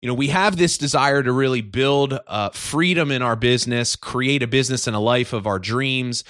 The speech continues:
a business that we love. And I just see too many times leaders are not intentional about the way they build their business and the type of business that they're building.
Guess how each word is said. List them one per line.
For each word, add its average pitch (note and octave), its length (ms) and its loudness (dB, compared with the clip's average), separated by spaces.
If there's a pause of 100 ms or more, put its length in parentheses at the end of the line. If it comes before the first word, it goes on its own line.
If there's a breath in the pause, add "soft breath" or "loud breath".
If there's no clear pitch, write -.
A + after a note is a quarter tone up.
(200 loud breath)
a B2 60 -4
business B2+ 340 0
that A2+ 180 0
we G#2 140 2
love. B2+ 560 2 (360)
And B2 140 -2
I G#3+ 160 4
just B3 260 0
see G3 280 0
too - 320 -2
many G#3+ 280 2
times A#2 760 -4 (580)
leaders G#3+ 640 2 (100)
are C3+ 220 4
not D#3+ 400 2
intentional C#3 960 -4
about B2 420 0
the A#2+ 120 0
way D3+ 680 2
they E3 180 2
build C#3+ 360 2
their B2+ 160 2
business G#2 480 -2
and A2 140 -4
the G#2+ 60 -6
type G#3 420 2
of C3+ 200 0
business G#2+ 400 0
that A#2 220 -2
they're A2 120 -2
building. G2+ 540 0